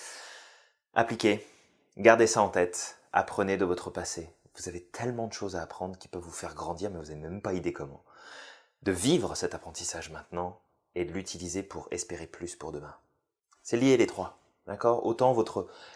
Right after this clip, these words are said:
passé ne définit pas ce que vous allez faire demain, autant ce que vous faites vous de votre passé va définir ce que vous allez faire aujourd'hui, qui va définir ce que vous allez faire demain.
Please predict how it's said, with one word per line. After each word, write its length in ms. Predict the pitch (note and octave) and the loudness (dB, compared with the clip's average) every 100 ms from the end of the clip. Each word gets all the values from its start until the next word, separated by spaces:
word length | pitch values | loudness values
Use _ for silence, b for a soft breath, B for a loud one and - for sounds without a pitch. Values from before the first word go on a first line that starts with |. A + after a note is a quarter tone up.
| B - | B 6
passé 460 | C3 - C#3+ C3 | 6 6 4 4
ne 100 | F2+ | 2
définit 400 | F#2+ G2 A2+ G#2 | 2 0 0 -2
pas 200 | G#2+ A2+ | 6 6
ce 100 | A2+ | 6
que 80 | - | 0
vous 120 | F2 | 0
allez 120 | E2+ E2+ | 0 -2
faire 240 | E2 - | -8 -12
demain, 440 | F2 B2 C#3 A#2+ - _ _ B B B - | 4 8 8 6 0 _ _ B B B 2
autant 380 | B2 D3 C#3+ | 4 8 6
ce 80 | B2+ | 6
que 80 | - | -4
vous 160 | F#2+ G2+ | -6 -6
faites 320 | - G2+ E2+ | -2 -2 -2
vous 300 | E2+ A#2+ D#3+ | -4 0 6
de 80 | A2+ | 6
votre 260 | G2+ - | 6 2
passé 340 | F#2+ F2+ - A#2+ | -2 0 2 4
va 120 | F2+ | 4
définir 520 | F2+ G#2 G2+ G2 F#2+ | 2 -2 -2 -2 -4
ce 60 | - | -4
que 80 | |
vous 140 | F2 E2+ | -2 -2
allez 160 | D#2+ | -2
faire 160 | E2+ E2 | -2 -6
aujourd'hui, 340 | D#2+ F2 B2 | -2 -2 0
qui 100 | C3+ | -2
va 60 | F#2 | 0
définir 480 | E2+ E2+ E2+ F2 F2+ b b b | 0 0 -2 -6 -8 b b b
ce 100 | - | -14
que 60 | |
vous 80 | E2 | -8
allez 120 | D#2 | -6
faire 140 | - - | -6 -12
demain. 220 | - - | -12 -16